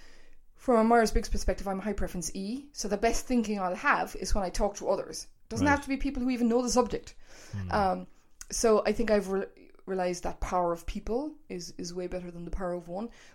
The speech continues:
Speaker 1: But I think, yeah, that arrogance, the minute you think, you know, pride does come before a fall.
Speaker 2: Right.
Speaker 1: Always.
Speaker 2: Good one.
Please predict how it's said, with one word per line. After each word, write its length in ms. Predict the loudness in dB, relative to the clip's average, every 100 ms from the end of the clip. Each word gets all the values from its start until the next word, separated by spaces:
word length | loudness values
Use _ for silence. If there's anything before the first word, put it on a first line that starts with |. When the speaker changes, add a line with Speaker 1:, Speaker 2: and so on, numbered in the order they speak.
| -2
Speaker 1:
But 100 | 2
I 80 |
think, 220 | 4 2 2
yeah, 120 | 0
that 160 | 0
arrogance, 340 | 2 0 -2 -8
the 100 | -4
minute 220 | -2 0
you 120 | -2
think, 400 | -4 -4 -6 -10 -20 -20 -14 -6
you 60 |
know, 80 | -4
pride 360 | 0 2 2 2
does 240 | 0 -2 -12 -10
come 180 | -8 -8
before 280 | -8 -8
a 40 | -8
fall. 340 | -8 -10 -12 -20 -20 -20 -14
Speaker 2:
Right. 240 | -12 -12 -16 -20 -20 _ -20 -10
Speaker 1:
Always. 420 | -6 -6 -8 -16 -18 -18 -16 -10
Speaker 2:
Good 160 | -8
one. 340 | -4 -4 -4